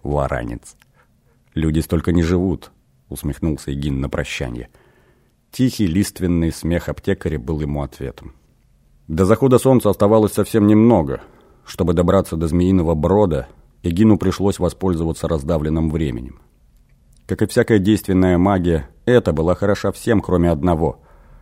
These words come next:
Она изрядно выматывала того, кто решился к ней прибегнуть. Использовать раздавленное время было рискованно еще и потому, что день был прозрачен, а улицы многолюдны. Несущаяся по улицам с огромной скоростью тень,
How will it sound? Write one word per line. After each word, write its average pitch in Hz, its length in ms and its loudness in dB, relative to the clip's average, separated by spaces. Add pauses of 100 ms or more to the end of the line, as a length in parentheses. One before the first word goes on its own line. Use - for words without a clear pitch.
(320)
Она 87 200 0
изрядно 110 460 4
выматывала 90 680 2
того, 82 280 -2
кто - 180 -8
решился 78 460 -6
к - 60 -10
ней 78 160 -2
прибегнуть. 71 680 -6 (360)
Использовать 104 540 0
раздавленное 98 600 4
время 101 240 2
было 85 180 -2
рискованно 87 540 0
еще 82 260 -2
и 92 60 2
потому, 95 400 0
что 85 200 -6
день 85 360 2
был 78 160 -2
прозрачен, 82 840 -2 (280)
а 90 120 -2
улицы 85 360 -2
многолюдны. 82 680 -2 (840)
Несущаяся 98 720 0
по - 100 -2
улицам 92 420 -2
с - 80 -8
огромной 87 380 0
скоростью 82 560 -4
тень, 98 420 0